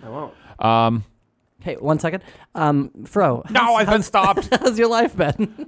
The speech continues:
Speaker 1: My
Speaker 2: Uh,
Speaker 1: life has been halfway decent.
Speaker 3: Wow, that's really good answer.
Speaker 2: Oh, good. I can't
Speaker 1: What
Speaker 2: wait
Speaker 1: am I, on
Speaker 2: for
Speaker 1: Family Feud?
Speaker 2: Maybe.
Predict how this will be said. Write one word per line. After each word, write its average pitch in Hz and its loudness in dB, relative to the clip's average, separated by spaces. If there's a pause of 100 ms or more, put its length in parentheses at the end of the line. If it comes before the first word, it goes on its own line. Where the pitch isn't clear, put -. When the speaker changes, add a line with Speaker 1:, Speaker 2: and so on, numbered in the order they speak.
Speaker 1:
My 131 2
Speaker 2:
Uh, 139 4
Speaker 1:
life 202 2
has 175 0
been 165 0
halfway 226 -6
decent. 339 -2 (240)
Speaker 3:
Wow, 466 0
that's 240 0
really 349 2
good 156 4
answer. 139 0
Speaker 2:
Oh, 226 -2
good. 139 2
I 87 -2
can't 123 -4
Speaker 1:
What 123 2
Speaker 2:
wait 220 2
Speaker 1:
am 185 2
I, 143 4
on 131 0
Speaker 2:
for 110 0
Speaker 1:
Family 175 2
Feud? 226 -2 (360)
Speaker 2:
Maybe. 135 0